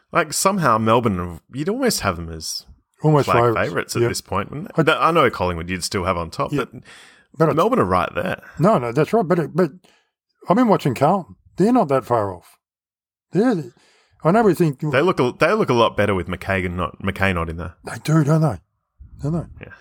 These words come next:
Speaker 2: And I tell you what, I'll give Blake Acres his dues. Probably kick goal of the year. Uh, was it yesterday? Um, I think it was. Um, he's been really good. He's been good for him.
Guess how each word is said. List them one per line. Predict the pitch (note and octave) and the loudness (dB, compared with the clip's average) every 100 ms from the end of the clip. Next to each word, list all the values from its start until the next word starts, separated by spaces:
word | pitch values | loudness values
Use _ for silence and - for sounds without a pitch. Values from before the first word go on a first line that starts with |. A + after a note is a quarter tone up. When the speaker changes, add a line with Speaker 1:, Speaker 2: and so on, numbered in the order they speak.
| - - | -20 0
Speaker 2:
And | E3 | 2
I | |
tell | D#3+ G3 | 4 2
you | E3 | 4
what, | G3+ C3 | 2 2
I'll | |
give | C#3+ E3+ C#3+ | 0 0 0
Blake | C#3 D#3 D3 | 2 4 4
Acres | D3 C#3 | 2 0
his | A#2+ A#2 | -2 -2
dues. | A2+ E3+ F3+ - _ _ _ _ _ | 2 2 2 -8 _ _ _ _ _
Probably | - D#3 | 0 0
kick | A#2 C#3 | 2 2
goal | C#3 B2+ | 2 2
of | A2 | 0
the | |
year. | A#2 B2+ B2+ - _ - _ _ | 0 2 2 0 _ -20 _ _
Uh, | A#2 A2+ A2 A2+ | -2 0 0 -2
was | A2+ | -8
it | A2+ | -4
yesterday? | C3 - E3 F#3 _ _ _ | -4 -2 -2 -4 _ _ _
Um, | C3+ C3+ C3+ | -10 -8 -10
I | B2 | -10
think | C#3+ | -8
it | C3 | -8
was. | F3+ - _ _ - _ - | -10 -14 _ _ -20 _ 0
Um, | C3+ C3+ C3 C3 B2+ - | 2 2 0 -6 -12 -2
he's | F3 | 0
been | F3 | 4
really | D#3 C#3 | 4 4
good. | A2+ G#2+ - _ - | 2 0 -4 _ -4
He's | C3+ | -2
been | B2+ | 0
good | A2+ F#2+ | 0 -2
for | G#2 | -8
him. | F2 | -10